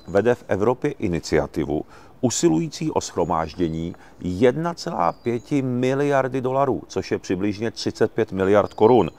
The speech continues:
pro Ukrajinu. Napsal to včera světoznámý deník Financial Times.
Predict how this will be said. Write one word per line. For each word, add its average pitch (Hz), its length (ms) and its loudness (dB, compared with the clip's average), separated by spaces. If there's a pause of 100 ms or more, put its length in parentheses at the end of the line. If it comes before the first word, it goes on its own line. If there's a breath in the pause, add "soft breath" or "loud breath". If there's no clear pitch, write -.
(320 loud breath)
pro 160 200 8
Ukrajinu. 127 600 0 (600 soft breath)
Napsal 147 360 4
to 143 140 -2
včera 120 460 4
světoznámý 117 1000 2 (120)
deník 101 460 2
Financial 92 640 0
Times. 76 560 -2